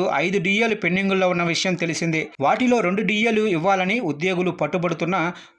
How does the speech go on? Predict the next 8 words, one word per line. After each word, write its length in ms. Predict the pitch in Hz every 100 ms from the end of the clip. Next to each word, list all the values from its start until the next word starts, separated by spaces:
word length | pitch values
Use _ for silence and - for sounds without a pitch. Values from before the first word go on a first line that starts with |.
| 139
ఒక్క 160 | - 185
డిఏ 200 | 185 220 190
విడుదలకు 360 | 175 175 175 196
ప్రభుత్వం 400 | 170 175 185 190 139 - - -
సుముఖత 380 | 214 240 226 226
వ్యక్తం 260 | 185 185 190 185
చేసినట్లు 400 | 165 180 165 180 175
తెలుస్తుంది. 440 | 160 156 160 143